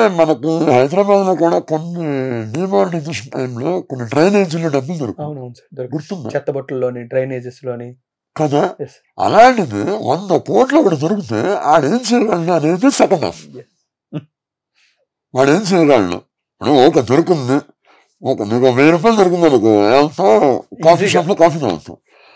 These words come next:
Speaker 1: లక్ష రూపాయలు దొరికితే షాపింగ్ చేస్తాం, ఐదు లక్షలు దొరికితే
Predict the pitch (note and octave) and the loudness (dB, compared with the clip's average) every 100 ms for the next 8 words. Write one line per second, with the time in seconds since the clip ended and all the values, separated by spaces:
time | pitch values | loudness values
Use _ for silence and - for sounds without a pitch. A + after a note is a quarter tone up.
0 | _ C#3 C3+ A3 A#3 B3+ A3 F3+ A3+ - | _ -4 -2 -2 2 2 2 0 0 0
1 | G#3 - G#3 C#3 G#2+ - G2+ _ _ _ | -2 -2 -4 -2 -2 -6 -18 _ _ _
2 | _ _ _ _ - C#3+ F#3 F#3 - A#3 | _ _ _ _ -4 -2 2 2 0 -2
3 | A3 G#3 | -4 -2